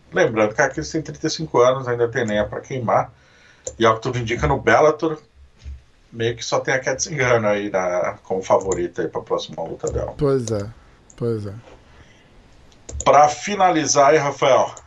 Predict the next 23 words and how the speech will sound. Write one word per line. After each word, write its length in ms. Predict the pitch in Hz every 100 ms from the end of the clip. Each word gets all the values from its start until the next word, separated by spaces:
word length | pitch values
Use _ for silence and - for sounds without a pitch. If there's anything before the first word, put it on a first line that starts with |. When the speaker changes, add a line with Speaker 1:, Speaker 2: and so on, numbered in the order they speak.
| _
Speaker 1:
nessa 220 | 107 101 -
segunda-feira, 840 | - 107 104 - - 151 139 - - - _ -
é, 580 | 104 98 98 95 95 95
mencionei 460 | 107 113 - 113 123
na 80 | 117
semana 300 | 113 117 107
passada, 520 | 117 - 156 151 135
né, 120 | 127
que 180 | - 151
o, 440 | 160 156 147 120
o 80 | 123
McGregor 420 | 127 113 120 127
aceitou 400 | 120 - 107 143
a 60 | 135
proposta 540 | 127 - 120 117 -
do 100 | 110
U 40 | 110
F 120 | -
C 280 | - 151 156 _ _ _ _ _ _ _ _
pra 200 | 131 135
enfrentar 800 | 139 - 131 127 - 139 139 131
o 140 | 131 120
Dustin 360 | 117 117 117